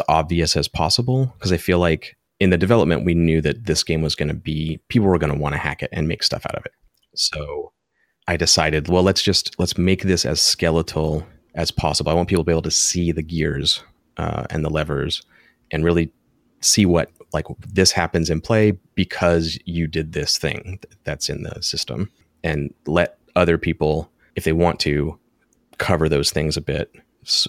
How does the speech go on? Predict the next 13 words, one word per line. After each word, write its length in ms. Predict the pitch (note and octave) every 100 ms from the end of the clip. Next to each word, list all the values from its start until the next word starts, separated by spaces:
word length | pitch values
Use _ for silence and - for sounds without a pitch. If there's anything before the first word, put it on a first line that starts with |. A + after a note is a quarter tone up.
| -
and 220 | D#2 D#2+
hide 320 | - D#2+ D2+
them 300 | D2+ D2+ D2
or 80 | D2+
be 160 | - E2+
subtle 400 | - C#2+ D#2 -
or 60 | -
whatever. 420 | E2 D2+ - F2 _ - - _
But 100 | D2+
I 40 |
felt 180 | D2+ -
like 220 | D#2+ E2
the, 340 | - D2+ D#2